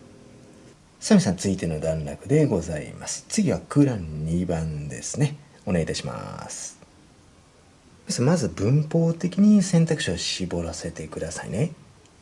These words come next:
で、皆さん見ての通り、パーソナリティ主語。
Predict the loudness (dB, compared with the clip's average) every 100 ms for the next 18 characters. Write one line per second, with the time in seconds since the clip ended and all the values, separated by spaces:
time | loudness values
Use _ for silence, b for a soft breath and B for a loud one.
0 | _ -20 -20 2 2 4 2 2 0 -2
1 | -4 -4 -4 -10 -12 -10 -2 2 4 4
2 | 2 -2 2 4 6 4 0 -4 -4 -4
3 | -2 -4 -6